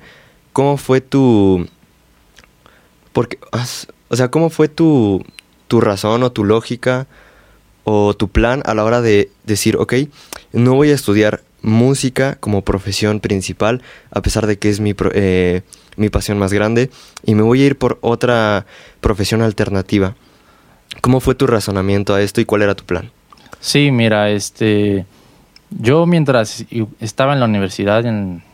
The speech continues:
Speaker 2: en la carrera, yo, a mí siempre me ha gustado, eh, ser autodidacta y investigar cosas que no sé y así, ¿no? Y ahorita están herramientas muy, muy increíbles, está YouTube, hay demasiado,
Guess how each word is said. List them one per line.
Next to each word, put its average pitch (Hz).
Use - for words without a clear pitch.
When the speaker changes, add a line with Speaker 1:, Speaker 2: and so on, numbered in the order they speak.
Speaker 2:
en 104
la 98
carrera, 110
yo, 117
a 135
mí 175
siempre 190
me 180
ha 175
gustado, 135
eh, 110
ser 120
autodidacta 104
y 95
investigar 104
cosas 98
que -
no 92
sé 92
y 92
así, 90
¿no? 107
Y 117
ahorita 117
están 117
herramientas 107
muy, 104
muy 113
increíbles, 104
está 95
YouTube, 104
hay 104
demasiado, -